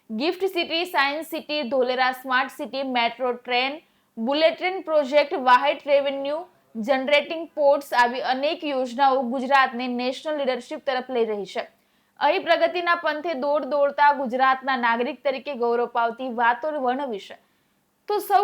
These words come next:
ગુજરાતીઓએ ગૌરવની વાત એ છે કે હાલમાં ગુજરાતે ભારતની વસ્તીના પાંચ ટકા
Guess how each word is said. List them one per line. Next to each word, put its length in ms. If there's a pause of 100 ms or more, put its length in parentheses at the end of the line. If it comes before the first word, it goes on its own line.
ગુજરાતીઓએ 720
ગૌરવની 640
વાત 320
એ 20 (140)
છે 100
કે 220
હાલમાં 420
ગુજરાતે 480 (100)
ભારતની 640
વસ્તીના 500 (140)
પાંચ 260
ટકા 320